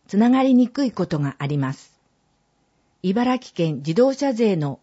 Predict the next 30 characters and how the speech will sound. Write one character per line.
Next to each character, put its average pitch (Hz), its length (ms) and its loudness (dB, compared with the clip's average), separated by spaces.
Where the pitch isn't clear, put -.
納 214 240 4
付 214 140 -4
場 185 140 -4
所、 170 300 -6
納 226 240 2
付 240 200 -6
方 226 300 0
法 139 360 -12
の 165 300 -4
二 170 120 0
次 226 120 2
元 269 240 4
コ 277 180 0
ー 262 60 2
ド 185 100 0
が 135 240 -4
あ 143 60 -6
り 143 100 -4
ま 135 160 -4
す。 - 300 -20
木 196 300 -6
造 269 180 0
住 254 220 -6
宅 180 260 -8
耐 214 300 -4
震 220 240 -6
化 208 160 -6
な 196 160 -4
ど 151 100 -8
の 139 220 -10